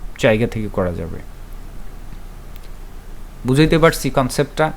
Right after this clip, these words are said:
সুতরাং এটা এতক্ষণ ধরে যা কিছু বললাম, শুধু এই কনটেন্ট ক্রিয়েটারের ভালো দিকগুলো বললাম। এই কারণেই এত কথা বলতে হইলো, কারণ এই সেক্টরটায় অনেকে আসতে চায়, আবার অনেকে ঘৃণা করে, আবার অনেকে সাহসে করে না।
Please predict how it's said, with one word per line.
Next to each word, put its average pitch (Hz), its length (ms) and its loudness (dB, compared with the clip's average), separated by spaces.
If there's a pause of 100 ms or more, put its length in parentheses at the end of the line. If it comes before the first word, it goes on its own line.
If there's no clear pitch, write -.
(840)
সুতরাং 151 400 2
এটা 147 140 6
এতক্ষণ 151 400 4
ধরে 151 140 4
যা 127 160 8
কিছু 147 240 -2
বললাম, 151 280 2
শুধু 147 200 0
এই 139 140 6
কনটেন্ট 131 520 2
ক্রিয়েটারের 139 340 4
ভালো 113 360 4
দিকগুলো 113 460 2
বললাম। 95 320 -2 (160)
এই 127 180 2
কারণেই 151 400 6
এত 139 160 4
কথা 139 300 4
বলতে 123 340 2
হইলো, 143 360 2
কারণ 127 200 2 (440)
এই 131 160 4
সেক্টরটায় 139 600 2
অনেকে 127 480 2 (100)
আসতে 131 360 2
চায়, 156 180 4
আবার 135 140 4
অনেকে 127 360 2
ঘৃণা 107 440 0
করে, 147 300 2
আবার 127 320 6
অনেকে 139 600 0
সাহসে 147 600 0
করে 92 280 2
না। 82 120 -6